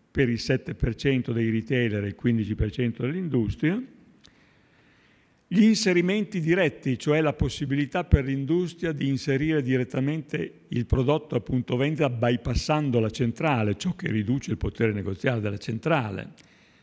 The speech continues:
È una fattispecie che si verifica per il quarantasette per cento dei retailer e per il sessantaquattro per cento dei fornitori. E infine, eh, la dismissione delle forniture agli affiliati cessati.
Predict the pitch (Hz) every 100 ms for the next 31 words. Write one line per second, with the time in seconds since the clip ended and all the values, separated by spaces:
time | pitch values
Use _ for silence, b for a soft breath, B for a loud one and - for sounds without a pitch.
0 | b b - 147 - 180 135 113 139 -
1 | - - 165 147 131 - - 113 123 151
2 | - 104 101 104 107 107 - 113 113 110
3 | 104 117 113 110 107 127 123 - 107 104
4 | 104 - 127 107 101 - 104 98 - 101
5 | 117 117 104 - 104 98 - 95 - 101
6 | 90 110 90 - 104 156 160 113 95 127
7 | 214 - _ _ _ b b b b b
8 | b b b - 233 208 175 160 185 202
9 | 202 170 175 170 123 147 127 123 180 156
10 | 170 - - 196 165 123 113 117 131 127
11 | 160 170 196 - 139 127 135 147 156 147
12 | 135 165 147 135 - 185 160 123 107 107
13 | 107 120 - - - - - - - -